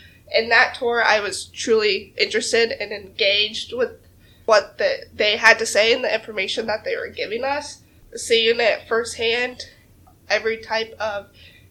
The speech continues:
innovation that they were coming up with was very cool. And to see a company like John Deere that, you know, is very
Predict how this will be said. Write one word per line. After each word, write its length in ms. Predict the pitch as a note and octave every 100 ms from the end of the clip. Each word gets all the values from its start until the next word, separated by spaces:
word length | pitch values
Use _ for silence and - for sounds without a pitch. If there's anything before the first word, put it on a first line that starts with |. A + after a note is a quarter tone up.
| -
innovation 540 | A#3 A3+ G#3+ - A#3+
that 180 | G#3+ -
they 140 | G#3
were 80 | G3+
coming 340 | - G#3+ G#3+
up 160 | F#3+ -
with 260 | A#3+ C4 -
was 220 | G#3 -
very 320 | A3 G3 F#3
cool. 220 | - A#3
And 140 | B3 B3+
to 80 | C#4
see 200 | D4+ C#4
a 180 | C4 -
company 420 | - B3+ C#4 C#4 C4+
like 240 | A#3 A#3
John 280 | B3+ A#3 A3+
Deere 260 | A3+ A3+
that, 260 | A#3+ F#3 - - -
you 60 | A3+
know, 320 | G3 G#3+ - -
is 240 | - A3+ -
very 580 | A#3+ G3 A3+ B3 -